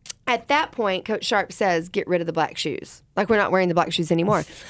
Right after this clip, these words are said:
Speaker 1: Well, the whole reason that we had the black shoes, which we didn't realize, is that Coach Sharp had bought us black uniforms, and she wanted us to wear black shoes with the black
Speaker 2: Mm.
Speaker 1: uniforms, but the black shoes came in before the black uniforms did.
Speaker 2: <sighs>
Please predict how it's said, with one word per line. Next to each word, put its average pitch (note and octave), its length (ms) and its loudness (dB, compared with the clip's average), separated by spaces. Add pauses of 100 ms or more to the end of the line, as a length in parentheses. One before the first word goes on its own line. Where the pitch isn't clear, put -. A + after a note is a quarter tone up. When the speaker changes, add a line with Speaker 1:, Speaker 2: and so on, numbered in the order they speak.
(160)
Speaker 1:
Well, A#3 160 4
the A#3+ 80 4
whole E4 380 2
reason G3 600 0
that F3 100 0
we F#3+ 120 0
had F3+ 320 0
the C#4+ 60 -2
black D#4 280 2
shoes, F4+ 420 0
which G3+ 160 2
we G#3+ 120 0
didn't F3+ 240 2
realize, G3 420 2 (480)
is G#3+ 160 2
that A3 180 2
Coach A#3+ 220 2
Sharp B3+ 280 2
had B3 260 0
bought G3 200 4
us F#3 160 -2
black A3 460 -2
uniforms, G#3 880 -4 (320)
and G#3 160 2
she A#3+ 120 0
wanted G#3 220 0
us G3+ 140 -2
to G#3+ 80 -4
wear G3 140 4
black G3 340 2
shoes G3 540 -2
with F#3+ 100 -4
the F#3+ 60 -2
black F3 240 2
Speaker 2:
Mm. - 60 -4
Speaker 1:
uniforms, D3 520 2
but G#3 200 0
the A#3 60 0
black G3 300 0
shoes E4+ 400 -2
came A#3 260 -2
in A#3+ 280 0
before G3+ 220 -2
the F#3 80 -2
black F3+ 240 0
uniforms F3 400 -2
did. - 220 -4 (240)
Speaker 2:
<sighs> D#3+ 60 2